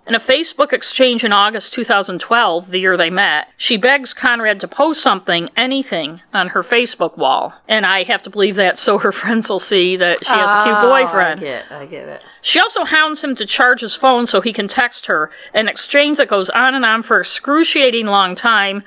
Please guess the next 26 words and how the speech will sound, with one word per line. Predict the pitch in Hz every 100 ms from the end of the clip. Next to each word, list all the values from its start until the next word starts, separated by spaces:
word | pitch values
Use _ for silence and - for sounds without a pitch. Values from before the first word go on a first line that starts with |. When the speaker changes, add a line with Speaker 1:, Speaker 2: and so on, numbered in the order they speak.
| -
Speaker 1:
and | 233
only | 254 269
two | - 294
teenagers | 277 302 277 254 214 202
in | 196
heavy | 185 254 240 202
like | 196 190 170 -
would | 208 185
have | 196 175
the |
patience | - 190 180 175 -
for. | - 127 - -
The | -
conversations | - 349 370 349 311 320 285
that | -
take | 285 269
place | - 247 233
in | 233
August | 226 226 233
and | 196
September | - - 247 226
two | 202 233
thousand | 208 196 190 175
twelve | - 185 175
are | 202 185
inane. | 180 185 185 143 127